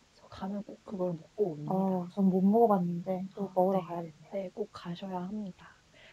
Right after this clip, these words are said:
Speaker 1: 그래서 롯데월드는 야경을 또
Speaker 2: 네,
Speaker 1: 보러 가야
Speaker 2: 맞아요.
Speaker 1: 하죠. 그래서 꼭 나중에 코로나가 괜찮아지면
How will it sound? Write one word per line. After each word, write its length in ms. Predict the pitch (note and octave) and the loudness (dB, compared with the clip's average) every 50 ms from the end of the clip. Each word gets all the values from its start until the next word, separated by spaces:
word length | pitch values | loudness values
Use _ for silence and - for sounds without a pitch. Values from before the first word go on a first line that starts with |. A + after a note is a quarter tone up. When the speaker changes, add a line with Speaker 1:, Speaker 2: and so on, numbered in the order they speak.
| _ _ | _ _
Speaker 1:
그래서 140 | - G#3 F#3 | -10 -6 -6
롯데월드는 920 | F#3 F3 - C4+ C4+ C4+ C4 C4 B3 A#3+ A#3+ A#3 A#3+ C4+ D4 D4+ D#4 D#4+ - - - - _ _ _ | -6 0 6 8 8 8 8 6 4 2 2 2 4 4 6 4 4 2 -2 -10 -18 -20 _ _ _
야경을 760 | F#3 F3+ F3+ F#3+ G3 C4+ C4+ C4 A#3 G#3 G3 G3 G3 F3+ E3+ F#3 | 0 2 2 6 8 8 8 8 8 4 4 2 2 0 2 2
또 80 | F#3 F3+ E3 | 2 2 2
Speaker 2:
네, 80 | E3 | 0
Speaker 1:
보러 220 | E3+ F3 F3 F3+ F3+ | -2 -2 -2 -2 -2
가야 200 | - - D#3+ D#3 | -4 -4 -2 0
Speaker 2:
맞아요. 240 | E3+ F3 - F3+ F3 | 0 2 2 2 0
Speaker 1:
하죠. 540 | E3+ E3 D#3 D#3+ F3+ G3 G3 F#3+ F#3 F#3 F#3+ | 0 -2 -6 -6 -8 -8 -8 -10 -12 -12 -14
그래서 340 | F#3 F#3+ G3 G#3 A3 G#3+ - - - - - - _ _ | -14 -12 -8 -4 -4 -4 -4 -6 -12 -20 -20 -20 _ _
꼭 380 | - D4 D4 D4 D4+ C#4+ A#3+ - - | 2 6 6 8 8 6 4 0 -6
나중에 260 | - E3 D#3+ F3 F3 F3+ | -10 -10 -8 -6 -8 -6
코로나가 360 | - C4+ C#4+ D4 C#4+ B3 A#3 | -4 -2 0 0 0 0 0
괜찮아지면 840 | - - F3+ - A#3 A#3+ A#3 A3 - F3+ F3 A3 C4 B3 G3 D#3+ E3+ | 0 -2 -2 0 2 2 2 0 0 -2 -2 0 0 0 0 -2 -6